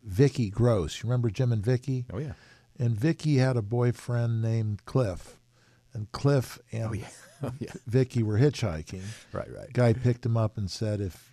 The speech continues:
Speaker 1: you ever get in trouble, don't forget to pray," as he dropped him off.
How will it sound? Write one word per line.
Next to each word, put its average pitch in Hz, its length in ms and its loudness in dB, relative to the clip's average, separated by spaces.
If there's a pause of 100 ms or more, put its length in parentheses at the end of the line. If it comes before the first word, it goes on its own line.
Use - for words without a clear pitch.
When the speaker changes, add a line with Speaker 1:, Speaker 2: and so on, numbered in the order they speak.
(160)
Speaker 1:
you 120 300 -4
ever 110 160 0
get 107 180 -4
in 101 80 -12
trouble, 104 400 0
don't 101 220 -4
forget 98 280 -6
to - 60 -18
pray," 123 320 -2
as 82 120 -6
he 90 80 -6
dropped 87 340 -8
him 87 100 -8
off. 92 300 -14